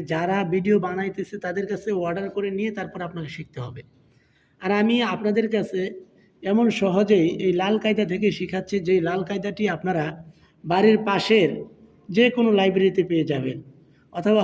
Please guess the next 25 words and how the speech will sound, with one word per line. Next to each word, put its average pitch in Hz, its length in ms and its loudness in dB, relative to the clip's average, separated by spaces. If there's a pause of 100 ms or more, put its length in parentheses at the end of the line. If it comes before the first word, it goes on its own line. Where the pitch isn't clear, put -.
হরেক 190 240 2 (100)
মাল 208 140 0 (120)
যারা 190 220 0 (320)
বই 196 140 6 (100)
বিক্রি 208 320 -2
করে 190 140 0 (100)
তাদের 190 280 -2
কাছে 170 260 -8
পাবেন। 131 260 -14 (600)
আপনি 220 140 0 (100)
একটু 269 140 -2 (140)
চেষ্টা 220 260 -2 (120)
করলে 233 240 2 (160)
যে 247 80 4 (120)
কোনো 254 160 4 (100)
দোকানে, 170 320 0 (320)
অর্থাৎ 202 260 -2 (720)
লাইব্রেরির 202 540 2 (100)
যে 226 80 6 (120)
কোনো 233 140 -2 (100)
দোকানে 220 340 -2 (520)
সহজেই, 202 440 2 (100)
খুব 294 140 6 (160)
সহজেই 196 460 4
আপনারা 175 280 -2